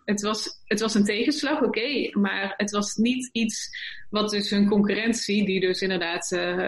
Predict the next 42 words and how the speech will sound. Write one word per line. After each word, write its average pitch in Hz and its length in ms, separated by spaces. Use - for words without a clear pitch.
eh, 175 260
Hypes 180 300
hadden 175 180
opgericht 175 540
of 175 320
een 196 140
ander 208 280
leuk 180 260
platform, 190 680
eh, 190 280
die 220 140
hebben 208 240
iets 208 140
anders 247 340
meegemaakt, 190 800
wat 202 340
dus 202 200
blijkbaar 196 340
echt - 280
een, 190 280
een 196 220
game 196 180
killer 208 360
is 180 240
dan 180 220
eigenlijk. 190 480
En 214 220
daar 254 200
vergeten 262 360
wij 247 80
naar 240 160
te 254 60
kijken. 254 340
Dus 185 160
we 214 80
kijken 226 280
inderdaad 214 380
alleen 220 200
maar 226 80
naar 190 120
de 190 80
successen 302 600